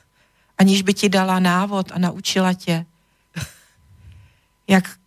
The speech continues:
se sebou zacházet, jak postupovat, abys to mohl dodržet, tak v tu chvíli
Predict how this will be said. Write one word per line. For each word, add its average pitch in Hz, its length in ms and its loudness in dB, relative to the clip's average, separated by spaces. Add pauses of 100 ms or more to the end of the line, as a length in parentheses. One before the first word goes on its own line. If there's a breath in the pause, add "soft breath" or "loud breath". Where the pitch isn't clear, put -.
(140)
se - 180 -2
sebou 185 320 2
zacházet, 208 720 -2
jak 175 160 -2 (300)
postupovat, 185 720 -2 (440)
abys 180 200 2
to 175 120 -2
mohl 175 200 0
dodržet, 170 500 -2 (720)
tak 180 120 2
v - 60 -6
tu - 100 0
chvíli 180 640 0